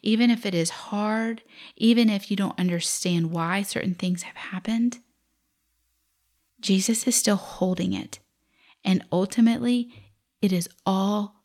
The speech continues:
for him. And he is at work. Sometimes we don't understand it, and I know that, and I have walked in seasons where I really was scared that he was not holding it all together.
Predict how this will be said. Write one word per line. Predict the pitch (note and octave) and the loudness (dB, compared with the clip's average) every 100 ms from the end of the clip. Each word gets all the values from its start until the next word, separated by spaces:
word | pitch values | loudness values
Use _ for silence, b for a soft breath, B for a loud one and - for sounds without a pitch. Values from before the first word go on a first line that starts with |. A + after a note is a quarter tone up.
| _ | _
for | - F#3 F#3 | -4 0 0
him. | E3 D3+ E3 D#3+ - _ _ _ _ _ _ _ - | -2 -4 -2 -4 -8 _ _ _ _ _ _ _ -6
And | F3+ | 0
he | F3+ G3 | 4 4
is | F#3 | 4
at | F#3+ F3 F3 | 0 -2 0
work. | F3+ - - - _ _ _ _ _ | 0 0 -6 -16 _ _ _ _ _
Sometimes | - F#3 F#3+ G3 | -6 0 2 4
we | G#3 | 4
don't | G#3 | 4
understand | G#3 G3+ F#3 - G3 F#3+ | 4 2 0 0 2 2
it, | - - | 0 -6
and | F3 F#3 | -4 0
I | F3+ | 2
know | F3 F#3 | 2 0
that, | F3+ F3 - | 0 -4 -4
and | F#3 | -4
I | |
have | F3+ F3+ | -4 -4
walked | F3+ F3+ F#3 - - B B B B | -4 -6 -8 -14 -20 B B B B
in | G3 | 0
seasons | F3+ F#3+ F#3 F3+ F3+ | 2 2 2 0 0
where | F3+ E3+ E3 - | -2 -2 -4 -4
I | F3+ F#3 F#3 F#3 - b b b b _ | -4 -2 -2 -6 -8 b b b b _
really | - F#3+ G3+ G#3 G#3+ G#3+ | -2 2 2 4 2 2
was | G#3 G3+ F#3+ | 2 0 0
scared | - E3+ E3 E3+ - - _ _ _ _ _ - | -6 -6 -4 -4 -8 -16 _ _ _ _ _ -6
that | F3 | -4
he | - | -4
was | F3 F3 | -2 0
not | F3 F3+ | 2 0
holding | - - G3 G3 | -2 -4 0 2
it | F#3 | 2
all | F3 F3 | 2 0
together. | F3+ - - - | -2 -4 -6 -8